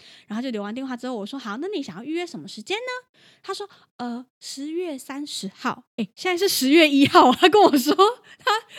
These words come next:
狗很严重，他要约十月三十号。我想说，“哇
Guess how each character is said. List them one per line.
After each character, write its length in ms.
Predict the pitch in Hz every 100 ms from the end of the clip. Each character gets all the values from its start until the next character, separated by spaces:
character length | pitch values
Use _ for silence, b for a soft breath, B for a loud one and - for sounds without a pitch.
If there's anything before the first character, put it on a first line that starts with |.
| 523
狗 140 | 294 311
很 240 | 320 269
严 220 | 254 285
重， 160 | 381 349
他 120 | 339
要 60 | 339
约 160 | 339
十 220 | 349 - 226
月 160 | 320
三 280 | 339 269 302
十 220 | - 233
号。 180 | 240 302
我 80 | 285
想 180 | 277 208
说 160 | 277 349 B 554
，“哇 80 | 392